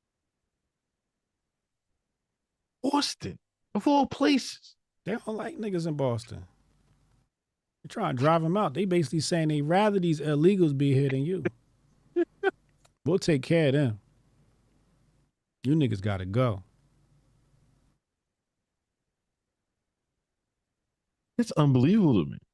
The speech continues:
Speaker 1: And, you know, my, my uncle is, he's a bleed blue Democrat.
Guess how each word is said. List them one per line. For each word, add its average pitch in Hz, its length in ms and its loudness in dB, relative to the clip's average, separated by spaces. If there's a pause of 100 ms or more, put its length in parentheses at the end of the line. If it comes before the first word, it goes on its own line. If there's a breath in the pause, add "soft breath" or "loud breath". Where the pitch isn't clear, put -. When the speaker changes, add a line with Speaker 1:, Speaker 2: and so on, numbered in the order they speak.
(360)
Speaker 1:
And, 160 180 4
you 208 80 4
know, 196 60 4
my, 208 160 4
my 160 300 2
uncle 104 600 2
is, - 300 -8 (840)
he's 180 180 4
a 107 60 4
bleed 117 540 2
blue 117 300 4
Democrat. 107 480 0